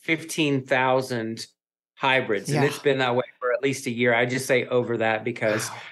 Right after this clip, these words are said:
Speaker 1: you know, it seems like every day there's, like,
Speaker 2: Mm-hmm.
Speaker 1: twenty or thirty new, new cultivars out there that you could get. But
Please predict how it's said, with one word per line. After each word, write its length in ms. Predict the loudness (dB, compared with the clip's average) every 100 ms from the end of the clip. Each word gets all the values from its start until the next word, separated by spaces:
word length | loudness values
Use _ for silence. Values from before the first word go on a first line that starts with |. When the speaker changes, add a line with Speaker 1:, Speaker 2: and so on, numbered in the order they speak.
| -6
Speaker 1:
you 100 | -2
know, 80 | 0
it 100 | -2
seems 240 | -2 0
like 160 | 0 0
every 300 | 0 2 2
day 240 | 2 2
there's, 340 | 2 0 0 -2
like, 240 | -2 -2
Speaker 2:
Mm-hmm. 240 | -4 -8 -10
Speaker 1:
twenty 140 | -12
or 520 | -16 _ -16 -14 -14 -2
thirty 260 | 0 0 -2
new, 360 | -2 -4 -6 -8
new 380 | 0 2 2 -2
cultivars 640 | -2 -4 -2 -2 0 -2
out 240 | -2 -2 -2
there 160 | -2 -2
that 160 | -4
you 100 | -6
could 160 | -10 -8
get. 340 | -4 -6 -6
But 340 | -2 -2 -2